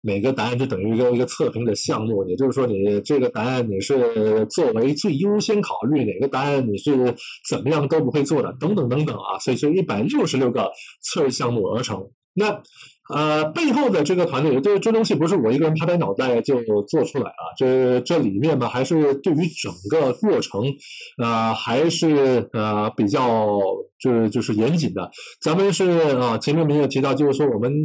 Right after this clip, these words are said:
同一家机构里面有性格测试，我们的这个合作的机构叫，叫O D Tools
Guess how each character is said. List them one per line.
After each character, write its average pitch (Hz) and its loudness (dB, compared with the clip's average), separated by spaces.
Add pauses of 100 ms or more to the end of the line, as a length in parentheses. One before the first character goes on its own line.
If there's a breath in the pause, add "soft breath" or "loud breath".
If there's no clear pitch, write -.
(120)
同 131 0
一 151 0
家 147 0
机 156 0
构 156 2
里 98 -2
面 120 2
有 98 2 (640)
性 127 -2
格 113 2
测 127 -2
试， 107 0 (360 loud breath)
我 110 -2
们 139 0
的 160 4
这 156 0
个 135 2
合 120 0
作 165 2
的 127 2
机 135 0
构 131 4
叫， 123 2
叫 123 0
O 165 0
D 165 0
Tools - -2